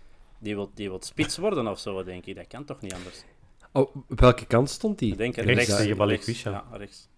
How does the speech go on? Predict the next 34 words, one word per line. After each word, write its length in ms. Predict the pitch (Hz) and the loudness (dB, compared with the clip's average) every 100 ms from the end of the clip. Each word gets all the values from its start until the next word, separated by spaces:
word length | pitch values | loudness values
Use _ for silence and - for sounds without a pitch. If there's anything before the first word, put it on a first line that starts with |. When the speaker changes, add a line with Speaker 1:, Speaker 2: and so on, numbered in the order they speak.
| _ - - - | _ -20 -20 -16
Speaker 2:
Rechts. 680 | 113 110 95 - - - - - _ - - - | -8 -6 -6 -6 -8 -10 -16 -20 _ -20 -20 -20
Ja, 280 | - - 131 131 | -12 -8 -6 -6
dat, 180 | 98 135 | -6 4
Speaker 3:
Nu, 360 | 143 147 - | 8 8 6
Speaker 2:
dat 200 | - 101 | 0 -4
Speaker 3:
het 140 | - - | -4 -4
ver-, 180 | 120 - - - - | -4 -4 -12 -16 -2
ja, 160 | 120 | -2
zeg 160 | 113 - | 0 -2
maar, 100 | 98 | -4
Bob. 180 | 113 - - - _ - - | -6 -8 -20 -20 _ -20 -16
Speaker 2:
In 100 | 87 - | -8 -4
principe 760 | 104 - - 143 - 156 110 - - | -2 -2 2 4 8 8 8 2 0
kunnen 220 | 104 92 | 2 2
we 100 | 85 | 0
daar 260 | 78 104 | 2 2
nog 160 | 110 101 | 0 -2
wel 100 | 92 | -2
iets 200 | 87 - | -2 -2
hebben, 300 | 95 120 98 | -2 0 0
hè, 140 | 90 139 | 0 -2
op, 180 | - 117 | -2 -6
op 220 | 104 117 | -4 -4
de 100 | 101 | -4
rechts, 340 | 107 - - | -4 -6 0
Speaker 3:
Ja, 400 | 127 127 104 113 | 6 8 6 4
Speaker 2:
eh. 60 | 120 | 2
Speaker 3:
rechts 220 | 131 131 | 2 4
centraal 640 | 135 - 127 117 120 107 101 | 2 4 6 8 8 8 6
was 160 | 101 | 4
dat, 120 | 110 | 4
hè, 60 | 131 | 4
in 80 | |
Speaker 1:
Ja. 60 | 120 | 4